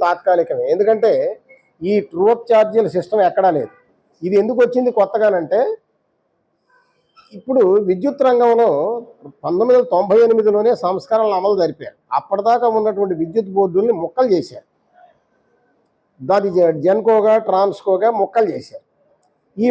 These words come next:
ముక్కలు చేసి జెన్కోలు అంటే జనరేషన్ల విద్యుత్ ఉత్పత్తులు ప్రైవేట్ సంస్థల్ని అనుమతించారు.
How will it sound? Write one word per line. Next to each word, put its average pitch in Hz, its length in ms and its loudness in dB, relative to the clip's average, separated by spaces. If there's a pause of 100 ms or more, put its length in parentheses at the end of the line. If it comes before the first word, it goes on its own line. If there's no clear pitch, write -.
ముక్కలు 220 320 0
చేసి 240 200 2 (120)
జెన్కోలు 220 420 2
అంటే 196 160 2 (300)
జనరేషన్ల 220 580 2
విద్యుత్ 196 300 -2
ఉత్పత్తులు 208 420 -2
ప్రైవేట్ 208 420 2
సంస్థల్ని 214 540 -2
అనుమతించారు. 180 520 -2